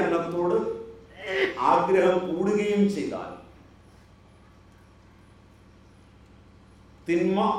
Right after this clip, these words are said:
ഒളിഞ്ഞിരിക്കുന്നതും നന്മ പ്രകടമായതുമായ അന്നമാണ് ലോകം. അതാണ് നമ്മൾ സാധനാകാലങ്ങളിൽ തിരിച്ചറിയേണ്ടത്. ദൈവവിഗ്രഹത്തെ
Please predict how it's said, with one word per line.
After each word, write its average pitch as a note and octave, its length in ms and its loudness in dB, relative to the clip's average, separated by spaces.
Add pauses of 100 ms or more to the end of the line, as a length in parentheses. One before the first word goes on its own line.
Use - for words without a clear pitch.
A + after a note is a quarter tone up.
ഒളിഞ്ഞിരിക്കുന്നതും - 1040 2 (640)
നന്മ D3 260 -2 (160)
പ്രകടമായതുമായ C3+ 1040 -4 (260)
അന്നമാണ് G2+ 560 -8
ലോകം. - 220 -14 (3250)
അതാണ് C#3+ 320 -4
നമ്മൾ A2 180 -8 (180)
സാധനാകാലങ്ങളിൽ A2 1000 -8 (220)
തിരിച്ചറിയേണ്ടത്. - 720 -16 (220)
ദൈവവിഗ്രഹത്തെ A#3 720 -4